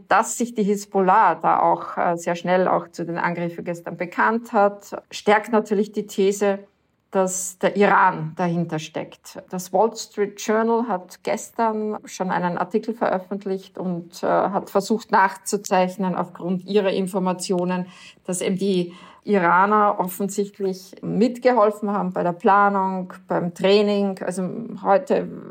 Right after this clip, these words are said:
nimmt man auch an, aufgrund der kursierenden Informationen in den sozialen Medien, dass man das wochenlang vorbereitet und trainiert hat. Und die Frage ist eben,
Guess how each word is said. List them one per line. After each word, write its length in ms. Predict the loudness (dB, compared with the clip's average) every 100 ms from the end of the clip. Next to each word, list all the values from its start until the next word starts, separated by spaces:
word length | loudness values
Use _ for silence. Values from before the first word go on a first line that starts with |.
| -20 -14
nimmt 320 | -2 0 0
man 160 | 0 0
auch 260 | -2 -4 0
an, 360 | 2 2 0
aufgrund 640 | -2 -4 -4 -4 -4 -4 -10 -20 -20 -20 -20 _
der 320 | 4 6 4 2
kursierenden 1080 | 2 0 2 2 4 4 2 -2 0 0 -2
Informationen 920 | -2 -2 0 0 0 4 4 4 4
in 180 | 2 2
den 460 | 2 2 -2 -4 -8
sozialen 600 | -4 -4 0 2 4 2 2
Medien, 580 | 2 4 4 2 -4 -8 -20 -20 _
dass 380 | -4 -4 -8 -2
man 360 | 0 0 -2
das 220 | -4 0
wochenlang 420 | 0 2 2 2 2
vorbereitet 680 | 2 4 4 2 2 -6 -6
und 220 | -6 -6
trainiert 560 | -4 -2 0 -2 -4 -8
hat. 420 | -10 -12 -20 -20 _ _ _
Und 400 | 0 2 2 0
die 80 | -4
Frage 320 | 0 2 4
ist 160 | 2 2
eben, 600 | -2 -2 0 0 -2